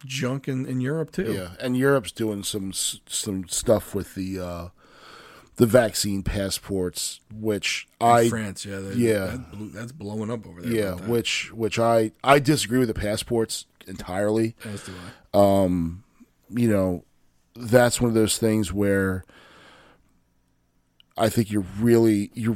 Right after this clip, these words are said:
Speaker 2: really getting close to, to that "your papers, please" type of nonsense. And, I mean, de Blasio the, today said he wanted to have, you know, va-, people who are vaccinated can do this.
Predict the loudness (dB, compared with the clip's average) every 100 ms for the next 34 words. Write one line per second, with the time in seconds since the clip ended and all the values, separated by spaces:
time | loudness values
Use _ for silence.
0 | 0 2 2 2 -2 -4 -6 -2 0 0
1 | -2 -2 -2 -2 -6 _ _ _ _ -10
2 | -2 0 0 -4 -4 0 0 0 -4 -4
3 | -2 0 0 -2 -2 -2 -2 -2 -2 -2
4 | -2 -2 -4 -4 -6 -8 -8 -4 -2 -2
5 | -4 -8 -8 -2 0 2 4 6 4 4
6 | 0 2 0 0 -4 -6 -12 -6 -2 -2
7 | -4 -6 -6 -6 -6 -4 -6 -6 -6 -10
8 | _ -20 -20 -20 -20 _ _ _ -2 -2
9 | -4 -10 -2 0 0 -2 -10 0 4 6
10 | 4 4 2 -2 -2 -2 0 0 -2 0
11 | 0 0 0 -2